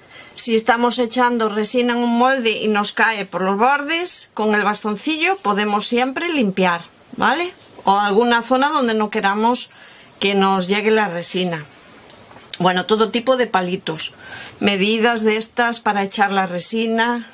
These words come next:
Para echar la resina podemos utilizar pipetas, que yo en este momento no las tengo, las he pedido.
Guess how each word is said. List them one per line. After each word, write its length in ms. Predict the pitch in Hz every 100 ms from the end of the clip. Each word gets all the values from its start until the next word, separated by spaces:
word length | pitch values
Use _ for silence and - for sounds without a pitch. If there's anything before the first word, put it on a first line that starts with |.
| - - -
Para 180 | 196 208
echar 240 | 208 226
la 140 | 208 202
resina 420 | 202 202 208 202
podemos 400 | 202 214 214 208
utilizar 640 | 196 220 202 190 214 190
pipetas, 540 | 202 190 208 214 262 262
que 120 | 240
yo 140 | 214
en 60 | 214
este 180 | 214 214
momento 400 | 202 208 202 202
no 120 | 196
las 200 | 190 185
tengo, 240 | 208 247 254
las 200 | 208 190
he 60 |
pedido. 440 | 190 180 220 277